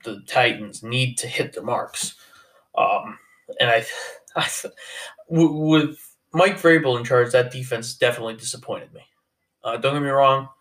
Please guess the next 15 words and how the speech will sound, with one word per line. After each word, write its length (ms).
I, 920
I 40
think 420
that, 340
once 340
again, 500
I 120
think 480
Vrabel 320
tried 240
to 60
do 240
too 180
much 300
in 100